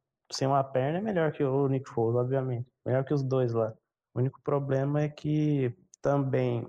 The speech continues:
vamos, vamos dizer que Allen Robinson está sozinho no, no corpo de wide receivers ou não?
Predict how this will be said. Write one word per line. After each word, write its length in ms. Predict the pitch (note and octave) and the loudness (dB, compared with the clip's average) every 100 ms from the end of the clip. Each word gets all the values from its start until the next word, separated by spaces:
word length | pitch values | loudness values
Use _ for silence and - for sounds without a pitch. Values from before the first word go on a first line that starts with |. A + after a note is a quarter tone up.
| - | -6
vamos, 340 | B2+ C3 C3 B2+ | -2 0 -2 0
vamos 280 | A#2+ B2+ | 0 2
dizer 340 | C3 C3+ B2+ C3 | 2 2 2 0
que 100 | D3 | 2
Allen 220 | C#3+ C#3+ | 2 4
Robinson 580 | C#3 C#3+ D3 - D#3+ D#3+ - - C#3 | 4 2 0 -2 -2 -4 -10 -6 -6
está 260 | - - | -4 -4
sozinho 560 | C#3+ - D#3 C3+ D3 C#3 | -4 0 2 2 2 2
no, 180 | C#3 C3+ | 0 0
no 380 | C3+ C3 B2+ - | 2 2 0 -2
corpo 240 | C#3 C3+ | -4 -2
de 60 | C3+ | 0
wide 160 | C3 | 2
receivers 560 | C3 B2+ D#3+ E3+ E3+ - | 0 0 -2 -2 -2 -2
ou 220 | D3 C3 | 0 0
não? 320 | B2 A#2 G#2+ | 0 -2 -2